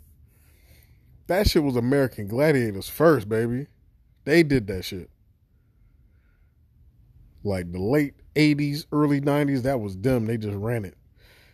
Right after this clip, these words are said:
Either they came on, like, after you, after the cartoons, after Saturday cartoons, or later in Saturday evening.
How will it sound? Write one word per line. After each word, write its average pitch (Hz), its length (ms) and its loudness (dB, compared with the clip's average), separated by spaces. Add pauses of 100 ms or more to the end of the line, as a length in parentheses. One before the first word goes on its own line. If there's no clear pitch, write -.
(160)
Either 120 260 0
they 113 160 0
came 131 320 2
on, 123 240 2
like, 104 380 -4
after 123 320 0
you, 113 280 -2
after 127 260 0
the 110 100 0
cartoons, 139 600 2
after 110 240 -2
Saturday 127 320 0
cartoons, 139 720 -2 (560)
or 104 220 0
later 120 420 2
in 110 140 -4
Saturday 110 480 2
evening. 104 380 -6